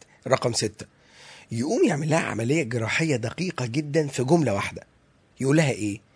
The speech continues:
يقول لها: "حسنا قلت ليس لي زوج، لأنه كان لك خمسة أزواج والذي لك الآن ليس هو زوجك، هذا قلت بالصدق." الطريقة دي سماها ساندوتش الحقيقة.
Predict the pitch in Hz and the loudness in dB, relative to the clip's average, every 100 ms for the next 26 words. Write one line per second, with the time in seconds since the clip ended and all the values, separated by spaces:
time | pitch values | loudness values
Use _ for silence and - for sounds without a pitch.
0 | - - - - 143 202 220 220 208 202 | -20 -16 -10 2 6 6 6 6 4 6
1 | 180 160 - 151 - 127 120 - 104 98 | 4 2 0 -2 -2 -2 0 0 -4 -6
2 | - 71 - _ _ - - - - 143 | -8 -10 -18 _ _ -20 -6 2 4 6
3 | 139 123 214 214 165 160 165 147 - - | 6 4 2 4 2 0 -4 -6 -12 2
4 | - 226 233 180 - 120 113 107 - 113 | 6 8 8 4 0 -2 0 -2 0 2
5 | 117 151 147 160 156 135 139 165 160 - | 4 4 4 2 0 -2 0 0 0 -8
6 | - 151 208 175 135 135 127 107 101 98 | 2 6 8 6 2 2 2 0 -2 -6
7 | - - - 147 185 165 - 131 - 113 | -14 -20 -2 4 4 4 2 0 0 -6
8 | 117 107 - 87 - - _ _ _ _ | -2 0 0 -2 -12 -20 _ _ _ _
9 | _ _ _ - - 139 160 392 240 165 | _ _ _ -12 -6 0 2 2 2 0
10 | 262 - - - 127 160 165 160 - - | -2 -4 -2 2 4 4 4 0 -4 -2
11 | - 226 185 139 - 135 - 98 - | 4 6 6 4 2 0 -4 -8 -10